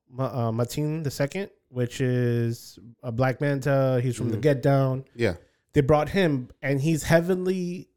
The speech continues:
Speaker 1: apparently his appearance is very true to what Morpheus, with the trench coat, the all black,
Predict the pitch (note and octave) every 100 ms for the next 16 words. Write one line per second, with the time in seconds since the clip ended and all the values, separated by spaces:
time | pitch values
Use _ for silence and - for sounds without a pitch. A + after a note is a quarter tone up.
0 | _ _ _ D3 - D#3 - G#3 A#3+ G#3+
1 | - - F3 F3 - F3+ F#3 G3 - C#3+
2 | B2 D3+ E3+ F3+ F#3 F3 _ _ _ _
3 | _ _ _ _ _ _ _ - - -
4 | F3 E3+ - D3 D3 C#3 C3+ C#3 C#3 D#3
5 | C3 A#2+ A#2+ - - E3 - - E3 D#3
6 | C#3+ _ - A#2+ D3 C3 D#3+ E3+ E3 D#3+
7 | D#3+